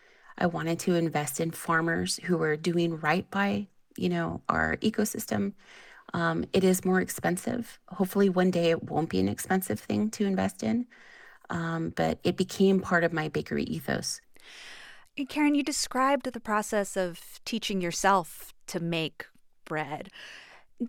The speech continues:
Speaker 2: Did you, on this journey, did you ever struggle with feelings of doubt about whether you'd be able to pull off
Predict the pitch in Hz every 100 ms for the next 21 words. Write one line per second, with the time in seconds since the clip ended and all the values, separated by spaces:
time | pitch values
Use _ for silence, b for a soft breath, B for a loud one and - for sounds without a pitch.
0 | - - 311 359 - 302 311 311 311 247
1 | 247 247 - - 233 247 254 262 240 -
2 | 220 269 277 - - 233 262 277 277 202
3 | 202 - 220 214 214 208 202 - 160 220
4 | 254 - 196 185 180 - 185 185 180 180
5 | 175 170 180 175 160 - 180 - - 180
6 | 175 175 277 -